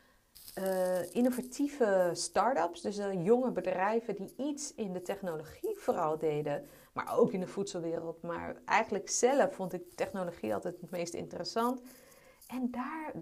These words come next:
eh, sp-, en die koppelden we, om het verhaal even rond te <laughs> maken,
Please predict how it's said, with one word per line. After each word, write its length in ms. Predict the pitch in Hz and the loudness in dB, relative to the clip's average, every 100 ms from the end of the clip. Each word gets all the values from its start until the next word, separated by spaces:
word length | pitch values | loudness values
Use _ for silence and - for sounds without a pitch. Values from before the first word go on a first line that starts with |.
| 175 - _ _ | -12 -18 _ _
eh, 240 | 185 190 185 | -2 -2 -2
sp-, 380 | 180 - - - - 202 185 | -8 -14 -14 -16 -10 -10 -4
en 140 | 196 | -2
die 140 | 208 254 | -2 0
koppelden 400 | 311 320 285 220 | 0 2 2 2
we, 240 | 220 254 254 - - | 2 0 -4 -14 -8
om 120 | 170 | -4
het 140 | 165 | -4
verhaal 260 | - 151 170 | -4 -6 -4
even 220 | 147 170 | -4 -2
rond 240 | 202 247 | 0 0
te 100 | - - | 0 2
<laughs> 160 | 247 - | 2 2
maken, 340 | - - - | -4 -6 -16